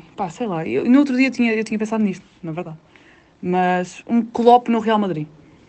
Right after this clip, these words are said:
Porque na minha vida faz sentido, porque eu sempre gostei muito do Klopp e eu na Alemanha também gostava muito do Dortmund, na altura em que eu lá estava. E sempre gostei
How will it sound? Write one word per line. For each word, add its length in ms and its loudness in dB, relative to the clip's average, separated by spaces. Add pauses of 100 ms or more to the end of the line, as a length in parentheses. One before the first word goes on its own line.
(680)
Porque 160 0
na 60 6
minha 200 8
vida 200 2
faz 160 -4
sentido, 420 -2
porque 260 -4
eu 40 2
sempre 160 0
gostei 160 -2
muito 220 0
do 60 -6
Klopp 240 0 (260)
e 180 -4
eu 200 4
na 80 2
Alemanha 280 0
também 180 -4
gostava 220 -2
muito 240 -2
do 120 -6
Dortmund, 420 0 (360)
na 100 4
altura 240 2
em 20 -2
que 80 -4
eu 40 0
lá 100 6
estava. 360 -6 (760)
E 400 2
sempre 220 0
gostei 500 -2